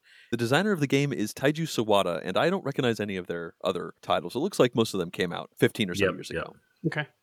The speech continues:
Speaker 1: So Square on Sale is effectively two games that are joined at the hip.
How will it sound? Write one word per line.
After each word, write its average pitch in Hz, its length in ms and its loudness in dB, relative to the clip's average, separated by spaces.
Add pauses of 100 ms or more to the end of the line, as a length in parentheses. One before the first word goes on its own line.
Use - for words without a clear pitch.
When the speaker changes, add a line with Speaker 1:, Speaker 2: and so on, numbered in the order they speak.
(560)
Speaker 1:
So 156 160 6
Square 214 260 0
on 269 80 0
Sale 113 380 4
is 120 280 0
effectively 127 960 -2
two 226 180 4
games 95 500 -2
that 110 120 4
are 104 80 -2
joined 101 320 -2
at - 80 -14
the - 80 -10
hip. - 200 -14